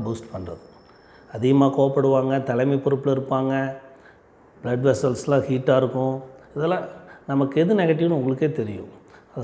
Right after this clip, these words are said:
சால்வ் பண்றது சொல்லிட்டேன். ஹீட்டா இருக்கக்கூடாது. ஹீட்டான ஒரு கோவம் வர்ற மாதிரி இருந்ததுன்னா உடனே நீர் முத்ரா பண்ணிக்கலாம். தியான முத்ரா பண்ணிக்கிட்டு ஓம் க்ளீங்கிற மந்திரத்தை ஒரு பதினெட்டு தடவை உச்சாரணம் பண்ணலாம்.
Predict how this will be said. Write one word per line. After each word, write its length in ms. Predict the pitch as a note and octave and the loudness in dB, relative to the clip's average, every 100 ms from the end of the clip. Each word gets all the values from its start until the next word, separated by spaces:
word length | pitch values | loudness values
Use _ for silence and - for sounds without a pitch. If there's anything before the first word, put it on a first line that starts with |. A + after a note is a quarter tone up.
| B2+ | 2
சால்வ் 260 | E3 F#3+ E3+ | 4 4 2
பண்றது 320 | D#3 E3 D3+ | 0 0 0
சொல்லிட்டேன். 380 | A2 G#2 F2+ - - - - _ _ | -4 -6 -14 -16 -20 -20 -20 _ _
ஹீட்டா 320 | - G3 F#3+ D#3 | -2 0 4 4
இருக்கக்கூடாது. 640 | A#2+ - - B2 A#2 A2 B3 F4+ - - - - | 2 -4 -8 -4 -4 0 0 -2 -10 -18 -20 -6
ஹீட்டான 520 | F#3 A3 G#3 F#3 F3 F#3+ G3 | 2 2 4 4 6 4 2
ஒரு 80 | D#3+ C3+ | 2 2
கோவம் 280 | E3+ F3 D#3 | 2 4 4
வர்ற 140 | C#3+ D3+ | 2 2
மாதிரி 160 | E3 F3 | 2 2
இருந்ததுன்னா 280 | C3+ C#3 F3+ | 2 0 0
உடனே 240 | B2+ C3+ E3 C3+ | 0 0 0 0
நீர் 240 | C#3 C#3 | 0 0
முத்ரா 240 | B2 C3 A#2 | -4 -6 -6
பண்ணிக்கலாம். 440 | A2 G#2+ C3+ C4 - - - - - - _ - | -6 -4 -2 -2 -4 -16 -20 -20 -20 -20 _ -6
தியான 260 | A#2+ C#3 D3+ | 0 2 2
முத்ரா 240 | C3 A2 A#2+ | 0 -2 -4
பண்ணிக்கிட்டு 420 | A#2 A2+ A2 - D4 E4+ - - - - G#2+ | -2 -4 -6 -4 -4 -4 -14 -20 -20 -12 -4
ஓம் 420 | A#2 C3 D3 D#3+ E3+ A2 | 0 4 4 4 2 0
க்ளீங்கிற 580 | A#2 B2 C3+ D3+ D3 B2+ A#2 | 0 0 2 0 0 -2 -2
மந்திரத்தை 420 | A#2 A#2 A2+ D3+ C3 | -4 -6 -4 -2 -2
ஒரு 120 | A2 G#2 - - - - | -2 -8 -12 -20 -20 -8
பதினெட்டு 360 | A#2+ C3 C3 B2 A2+ | -2 0 0 0 -2
தடவை 220 | A#2+ C#3 | 0 0
உச்சாரணம் 520 | G#2 A2 B2 A#2 A2 | -2 -4 -2 -2 -4
பண்ணலாம். 340 | G#2 G#2 F#3+ | -6 -4 -6